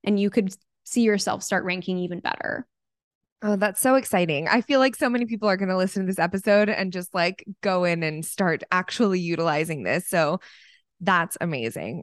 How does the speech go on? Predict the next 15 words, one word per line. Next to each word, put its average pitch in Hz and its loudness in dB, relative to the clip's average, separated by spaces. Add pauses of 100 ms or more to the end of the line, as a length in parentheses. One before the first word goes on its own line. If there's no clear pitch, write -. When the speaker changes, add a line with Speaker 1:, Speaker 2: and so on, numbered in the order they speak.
(160)
Speaker 2:
Okay, 240 4
so 247 2
before 233 4
we 277 4
get 262 2
into 240 0
our 220 2
signature 214 0
question 196 0
that 170 0
we 185 0
end 175 0
every 240 4
episode 202 2
with, 202 -2